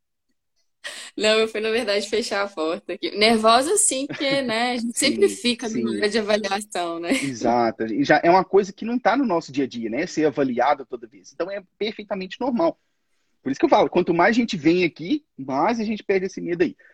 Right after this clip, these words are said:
Speaker 2: Vamos lá, você vai pegar aqui duas perguntinhas da parte três, tá joia?
Speaker 1: Uhum,
Speaker 2: E aí, mesma
Speaker 1: sei.
Speaker 2: coisa, eu vou te fazer pergunta, pode tomar um tempo aí pra você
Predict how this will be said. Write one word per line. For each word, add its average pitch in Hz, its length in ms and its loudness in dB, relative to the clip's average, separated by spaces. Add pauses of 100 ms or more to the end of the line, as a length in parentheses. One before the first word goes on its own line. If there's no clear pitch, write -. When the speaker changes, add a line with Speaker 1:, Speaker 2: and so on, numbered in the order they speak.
(140)
Speaker 2:
Vamos 185 180 2
lá, 117 140 4
você 151 120 0
vai 165 80 4
pegar 190 260 4
aqui 190 340 -6 (340)
duas 202 200 -6
perguntinhas 185 520 -2
da 175 120 2
parte - 520 -4
três, 143 520 -4
tá 104 140 -8
joia? 233 340 2 (960)
Speaker 1:
Uhum, 175 520 -12
Speaker 2:
E - 60 -2
aí, 127 60 0
mesma 180 200 2
Speaker 1:
sei. - 20 0
Speaker 2:
coisa, 123 240 -6
eu 104 60 -14
vou 123 100 -6
te - 80 -18
fazer 156 220 -2
pergunta, 156 440 0
pode 139 320 0
tomar 151 260 0
um 147 80 0
tempo 139 320 -4
aí 127 180 -2
pra 160 140 -4
você 156 360 -4